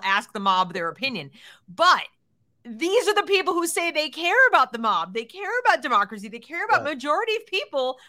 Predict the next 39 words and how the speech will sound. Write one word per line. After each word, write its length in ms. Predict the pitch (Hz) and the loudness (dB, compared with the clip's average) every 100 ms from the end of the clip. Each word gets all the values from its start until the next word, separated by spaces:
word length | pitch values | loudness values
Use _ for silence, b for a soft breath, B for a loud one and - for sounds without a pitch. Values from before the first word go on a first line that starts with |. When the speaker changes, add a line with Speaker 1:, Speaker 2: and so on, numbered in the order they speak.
| - | -8
Speaker 1:
want 260 | 294 339 339 | -4 -2 0
this. 260 | 415 415 B B - | 0 0 B B -4
And 140 | 381 | 0
then 100 | 415 | 2
they 140 | 415 | 2
turn 200 | 392 392 | 0 2
around 120 | 392 370 | 2 2
and 80 | |
say, 160 | 370 - - | 0 -4 -4
"Make 240 | 269 359 | -2 2
a 60 | 415 | 4
law 300 | 392 349 359 339 | 4 4 4 2
that 120 | 311 | -6
the 80 | 311 | -12
people 260 | 277 339 359 | -12 -4 -2
have 120 | 294 | -2
to 100 | 285 | -6
shut 240 | - 311 302 | -2 2 2
up." 180 | 214 - | 0 -4
<laughs> 320 | - - - _ - | -16 -14 -18 _ -6
Speaker 2:
Right. 180 | 131 - _ _ _ _ _ _ _ _ - | -6 -6 _ _ _ _ _ _ _ _ -2
So 280 | - 233 196 | 4 4 4
right 400 | 185 220 285 269 | 2 4 2 0
during 320 | 247 254 240 | 2 2 0
Banned 320 | 220 220 214 | 0 0 0
Books 300 | 175 190 - | -2 -4 -6
Week, 400 | 135 127 127 _ _ _ _ | -8 -8 -10 _ _ _ _
her 540 | _ 208 226 226 226 220 | _ -2 0 0 -2 -6
slap 500 | - - 180 180 180 | -14 -2 0 0 -2
suit, 380 | - 139 135 131 | -6 -6 -6 -6
strategic 560 | - 139 175 175 175 | -14 -12 -10 -8 -6
lawsuit 320 | 170 160 - 143 | 0 0 0 -6
against 300 | 143 135 - | -6 -6 -8
public 260 | 135 139 | -10 -8
participation, 840 | - 123 135 123 - 120 120 123 120 _ _ _ _ | -8 -8 -8 -12 -8 -8 -8 -12 -16 _ _ _ _
went 240 | 135 156 | -4 0
down 260 | 156 160 160 | 2 2 2
in 80 | 143 | -2
flames. 560 | - 135 127 110 - | -6 -6 -6 -8 -14